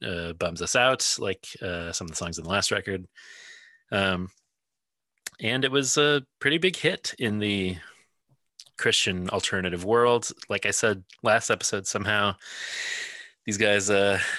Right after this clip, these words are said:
slipped through my teenage fingies. I never really <laughs> followed them for whatever reason, but I would have been very into this album, I'm sure of it. Uh, reached number twenty on the Billboard Christian Albums chart, so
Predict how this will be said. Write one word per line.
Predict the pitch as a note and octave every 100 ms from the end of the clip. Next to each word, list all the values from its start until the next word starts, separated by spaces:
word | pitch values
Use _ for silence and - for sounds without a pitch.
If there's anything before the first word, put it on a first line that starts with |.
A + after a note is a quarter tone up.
| -
slipped | - - G#2+
through | - A2+
my | G2
teenage | - A2 G2
fingies. | - D3+ C#3 C#3 C3 - A#2+
I |
never | G2+ F#2+ F#2+
really | F#2+ F#2 F2+ F2 - _ _ _
<laughs> | _ _ _ - -
followed | - A2 A#2 G2
them | G2 F#2
for | G2
whatever | F#2+ F#2
reason, | G2 A#2+ G2+ F#2
but | F2+ F2+ - - -
I |
would | F2 G#2
have | G2+ E2
been | F2 E2+
very | F2+ E2+
into | F2+ E2
this | E2 E2
album, | D#2+ D#2+ D#2+
I'm | D#2+
sure | F#2 E2+
of | E2
it. | E2+ - -
Uh, | F2+ E2+ E2 - - - - -
reached | G#2 A2+ - - - -
number | A#2 A2
twenty | G2+ A#2 A#2+ A#2+
on | G2+
the | F#2+
Billboard | F#2 G2+ G#2 G2+
Christian | - A2+ - F#2+
Albums | A2 B2+ -
chart, | G2 G2 A#2+ _
so | - G2+ F#2+ F2+